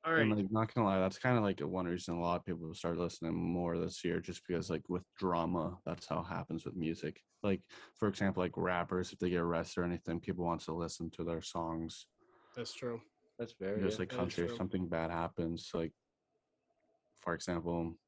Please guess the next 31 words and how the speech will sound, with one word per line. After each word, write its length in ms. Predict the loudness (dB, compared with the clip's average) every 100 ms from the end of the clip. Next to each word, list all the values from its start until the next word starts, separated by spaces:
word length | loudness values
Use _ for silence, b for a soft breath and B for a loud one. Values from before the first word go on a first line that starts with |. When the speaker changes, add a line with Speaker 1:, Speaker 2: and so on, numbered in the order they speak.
| -12 -2
Speaker 2:
uh, 200 | 0 0
saying 280 | 0 0 0
something 300 | -2 -2 0
racist 420 | 0 -2 -4 -6
for 120 | -4
being 180 | -2 0
a 40 | 2
white 220 | 0 0
guy, 360 | 0 0 -2 -4 _ _ _ _ _ _ _ -10 -10 _ -8 -4
it's 180 | -2
gonna 180 | 2 2
have 220 | 2 0
backlash. 540 | 0 0 0 0 0 2
And 100 | 2
then 240 | 2 0 -2
it's 260 | -6 -4
not 200 | 0 2 4
gonna 160 | 2
lie, 340 | 4 2 0 -2 B B B
with 140 | -2
that, 260 | 2 2 2
just 300 | 0 -2 -2
draws 520 | 2 4 4 4 0
in 160 | -2 -2
viewers. 480 | 0 0 0 -2 0
So 100 | -2
it's, 120 | 0
like, 200 | -2 -4 _ -8
a 60 |
bad 400 | -4 0 2 2
thing, 240 | 4 4